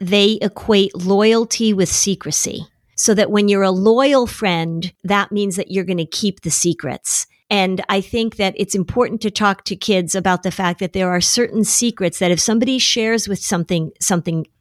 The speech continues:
with you, if somebody discloses something to you, that keeping that secret is not a sign of loyalty. And it's not really taking care of your friend or taking care of you to hold that information in. You know, one of the things that this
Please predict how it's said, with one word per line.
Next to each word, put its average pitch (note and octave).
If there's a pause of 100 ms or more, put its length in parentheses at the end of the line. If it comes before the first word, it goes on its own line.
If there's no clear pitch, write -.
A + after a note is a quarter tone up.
(120)
with F3+
you, E3+
if E3
somebody A3+
discloses G3+
something E3+
to E3+
you, E3
that G3+ (140)
keeping C#4+
that A3+
secret G3+
is F3+
not G3
a G3+
sign F3+
of E3+
loyalty. F3 (260)
And G3+
it's F#3
not G#3+
really G#3
taking F#3
care A3
of F#3+
your F3+
friend D#3+ (280)
or A#3+
taking G3+
care F3
of D#3+
you F3
to -
hold G3+
that E3+
information E3
in. D#3+
You A3
know, G3+
one G#3+
of G#3+
the G#3+
things F#3+
that F3+
this F3